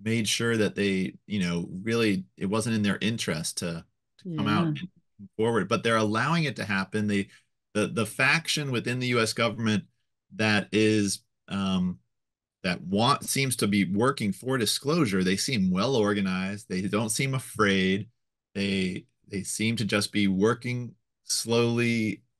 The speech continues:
Speaker 1: along a timeline of getting information out. And I think, um, so that, it just makes me feel like the, the, the, the really evil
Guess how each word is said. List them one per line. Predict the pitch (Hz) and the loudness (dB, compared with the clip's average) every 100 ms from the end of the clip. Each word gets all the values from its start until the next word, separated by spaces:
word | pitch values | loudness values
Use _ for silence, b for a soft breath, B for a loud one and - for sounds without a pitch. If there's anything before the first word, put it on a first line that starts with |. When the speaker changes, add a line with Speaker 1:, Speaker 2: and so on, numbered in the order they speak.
| - | -4
Speaker 1:
along | 98 101 110 110 | 0 4 4 2
a | |
timeline | 92 - 131 123 123 101 87 87 87 - | 0 -2 0 0 0 0 0 -2 -2 -4
of | 90 90 - _ _ - _ | -4 -4 -8 _ _ -20 _
getting | 110 117 117 | 0 2 0
information | 104 104 101 101 - 92 - | -2 0 2 2 0 -4 -2
out. | 92 98 95 - _ _ _ _ _ _ _ _ _ _ | -2 0 -2 -8 _ _ _ _ _ _ _ _ _ _
And | 101 98 | 0 2
I | 98 | 0
think, | - 120 117 113 | -2 -2 -2 0
um, | 104 95 90 87 _ _ _ _ _ _ _ _ _ _ - _ | 2 2 2 -2 _ _ _ _ _ _ _ _ _ _ -20 _
so | - | -4
that, | 127 160 - - | 0 0 -2 -12
it | - - | -8 -4
just | 165 | -2
makes | 202 185 | -2 0
me | 151 | 0
feel | 123 143 135 | 2 2 2
like | 113 107 - | 2 -2 0
the, | 110 101 95 - - | 0 2 0 -6 -8
the, | 98 92 - _ _ | -6 -6 -10 _ _
the, | 90 85 | -8 -6
the | 113 | -2
really | 110 156 180 139 | 2 4 4 2
evil | 127 135 120 123 117 110 98 | 2 2 4 4 4 4 2